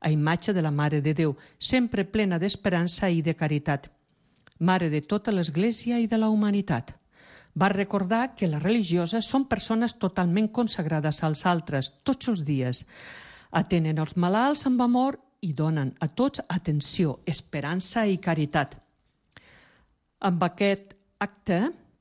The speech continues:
també l'Ajuntament va voler reconèixer la gran tasca d'atencions que les germanes han dut a terme a la població. Fa unes dècades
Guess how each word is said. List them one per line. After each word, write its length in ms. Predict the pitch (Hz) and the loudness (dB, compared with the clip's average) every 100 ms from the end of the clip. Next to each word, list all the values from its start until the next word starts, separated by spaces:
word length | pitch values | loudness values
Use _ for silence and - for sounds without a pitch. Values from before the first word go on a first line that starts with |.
| _ | _
també 440 | 170 147 135 160 180 | -6 -2 0 2 2
l'Ajuntament 840 | 190 165 196 180 196 208 277 302 349 | 0 2 0 0 0 2 2 -2 -6
va 220 | 190 180 240 | -4 0 0
voler 240 | 226 220 | 2 0
reconèixer 640 | 220 214 196 202 226 - 226 | 0 -2 0 0 0 -2 0
la 140 | 185 | 0
gran 240 | 180 233 220 - | 0 -2 -2 -4
tasca 400 | 247 247 - 208 | -2 -2 -4 -4
d'atencions 840 | 180 175 190 165 - 170 160 240 - - - - | -2 -2 -2 -2 0 0 0 -2 -4 -14 -20 -4
que 120 | 185 | 0
les 220 | 170 151 | 2 0
germanes 560 | 170 160 170 226 233 - | -2 0 0 2 0 0
han 160 | 190 170 | 0 2
dut 200 | 233 - | 0 -2
a 100 | - | 0
terme 380 | 160 156 156 151 | -2 0 -2 0
a 40 | |
la 140 | 147 - | 0 0
població. 600 | 151 156 147 - 156 127 _ _ _ _ - - _ _ | -2 0 -2 0 0 0 _ _ _ _ -20 -20 _ _
Fa 140 | 202 | 0
unes 320 | 185 190 180 165 | 2 2 0 0
dècades 580 | 233 - 214 262 277 | 0 0 0 0 -4